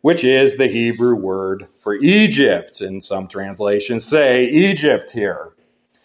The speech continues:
So we see here the father of the Egyptians, who they would also be enemies of God. Now, Put and his descendants, they're less prominent.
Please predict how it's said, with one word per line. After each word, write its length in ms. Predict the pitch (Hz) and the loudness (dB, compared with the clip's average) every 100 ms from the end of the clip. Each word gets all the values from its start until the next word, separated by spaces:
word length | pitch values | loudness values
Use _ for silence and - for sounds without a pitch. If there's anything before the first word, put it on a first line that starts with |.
| _ _ | _ _
So 160 | - 113 | -12 -6
we 80 | |
see 220 | 117 120 113 | -4 -2 -2
here 240 | 110 110 | 0 0
the 100 | 120 | 0
father 500 | 113 101 98 98 101 | 2 2 4 2 0
of 220 | 98 90 | -2 -6
the 140 | 101 101 | -4 -4
Egyptians, 760 | 104 135 135 135 110 98 92 | 0 2 2 0 -4 -6 -8
who 140 | 104 92 | -12 -8
they 220 | 95 98 | -6 -2
would 160 | 123 | 2
also 840 | 156 202 208 143 131 123 131 139 - _ - | 4 4 2 4 4 6 4 2 -2 _ -4
be 120 | 113 | -2
enemies 500 | 98 95 95 95 90 | 0 -2 -6 -10 -8
of 100 | 104 | -4
God. 640 | 92 135 139 131 101 - - _ _ _ _ _ _ _ _ _ - _ _ _ _ | 0 4 4 4 2 0 -14 _ _ _ _ _ _ _ _ _ -20 _ _ _ _
Now, 240 | 110 110 110 | 0 0 2
Put 420 | 208 226 226 226 | 4 6 6 6
and 160 | 151 147 | 4 6
his 260 | 160 170 | 4 4
descendants, 640 | 156 156 160 151 147 143 139 | 2 2 4 2 2 0 2
they're 180 | 117 | 2
less 300 | 113 147 147 | 4 4 4
prominent. 880 | - 147 139 143 143 143 139 139 139 | 0 2 4 4 4 4 4 2 -4